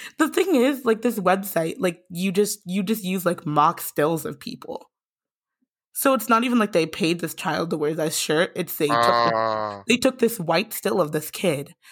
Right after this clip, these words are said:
Speaker 1: and just put their, like, shirt on him.
Speaker 2: <laughs> Dang. <laughs>
Speaker 1: Which is even worse. 'Cause, like, you sell, like, you sell your still and you're like, "Yeah." And they're, like, set in positions where you can, like, just get your shirt, like, mock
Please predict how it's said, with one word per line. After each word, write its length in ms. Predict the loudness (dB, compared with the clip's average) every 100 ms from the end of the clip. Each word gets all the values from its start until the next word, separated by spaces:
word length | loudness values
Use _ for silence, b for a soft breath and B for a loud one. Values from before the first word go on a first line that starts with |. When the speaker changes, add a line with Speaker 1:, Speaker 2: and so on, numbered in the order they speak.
| B B 0
Speaker 1:
and 160 | 2
just 220 | 2 -2 -4
put 260 | -2 0
their, 220 | 0 0 -2
like, 180 | -4 -2
shirt 280 | -2 -2 0
on 220 | 0 0
him. 320 | -4 -12 -16 -18 _
Speaker 2:
<laughs> 580 | 0 2 2 0 -2 -4
Dang. 520 | 2 4 6 2 0 -4 -2
<laughs> 140 | -2
Speaker 1:
Which 200 | 0 -2
is 220 | -2 -4 -8 _
even 600 | 0 2 4 4 4 0 -2
worse. 800 | 0 0 -2 -8 -14 -10 -8 -10 _ _ _ _ _ _ _ _ _ _ _ _ -4
'Cause, 200 | 0 2
like, 200 | 0 0
you 140 | -2
sell, 300 | 2 2 4
like, 180 | 2 0
you 100 | -2
sell 200 | -2 -2
your 140 | -2 -4
still 400 | 0 2 4 4
and 100 | 2
you're 120 | -2
like, 240 | -4 -2
"Yeah." 280 | 2 4 2 -2 B B B B 0
And 280 | 0 0
they're, 140 | 2 4
like, 140 | 2
set 220 | 0 -2
in 100 | 0
positions 520 | -4 -2 -2 -2 -4 -2
where 80 |
you 100 | -2
can, 160 | -2 -6
like, 320 | -6 -8 -12 -10
just 220 | -8 -4
get 180 | -2 -2
your 240 | -2 -4
shirt, 400 | -2 -2 0 0
like, 160 | -2 -8 _
mock 300 | 0 0 0